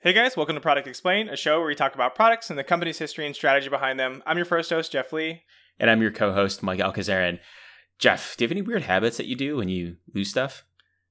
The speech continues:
Speaker 1: Uh, I think when I lose something, I immediately think about buying a new one. Like, I'm like, "Oh, it's gone forever." Like,
Speaker 2: <laughs>
Speaker 1: I, I'll, like, frantically look, and then I go through this, I go through the, like, the, whatever, the seven stages of grief, and I'm like, "Oh, it's likely gone.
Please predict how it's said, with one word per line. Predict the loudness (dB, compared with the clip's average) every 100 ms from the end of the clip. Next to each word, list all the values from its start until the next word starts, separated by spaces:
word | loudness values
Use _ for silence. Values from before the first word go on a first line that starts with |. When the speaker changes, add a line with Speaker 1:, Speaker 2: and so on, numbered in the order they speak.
| _
Speaker 1:
Uh, | 4 6 6 4
I | 0
think | -2 0
when | 0
I |
lose | 0 0 0
something, | -2 0
I | 0
immediately | 0 0 -2 -2
think | -4
about | 0 0 -2 -4
buying | -2 -2
a | -6
new | -12
one. | -14 -14 -18 _ _ _ -4
Like, | 2
I'm | 4
like, | 4 0 -2 -2
"Oh, | 4 4
it's | 2 -4
gone | -6 -8 -14 _
forever." | -10 -10 -8 -12 -14 _ _ -20 -2
Like, | 0 0
Speaker 2:
<laughs> | -2
Speaker 1:
I, | 2 4 4 4
I'll, | 4
like, | 4 2
frantically | 2 2 2 -6 -6 0
look, | 2 2
and | 0 -2
then | -4
I | -2
go | 0 0 0
through | -2
this, | -4 -6 -8 -14 _ _ _ _
I | -4
go | 0 0
through | 0 0
the, | 0
like, | 0
the, | 2 2 2
whatever, | 2 0 0
the | -4
seven | -6 -2 -2 -4 -6
stages | -6 -6 -6 -10
of | -14
grief, | -12 -8 -8 -10 -16 -10
and | -6
I'm | -6
like, | -4 -6 -8 _ _
"Oh, | 0 2
it's | 2 2
likely | 0 0 -4
gone. | -4 -4 -6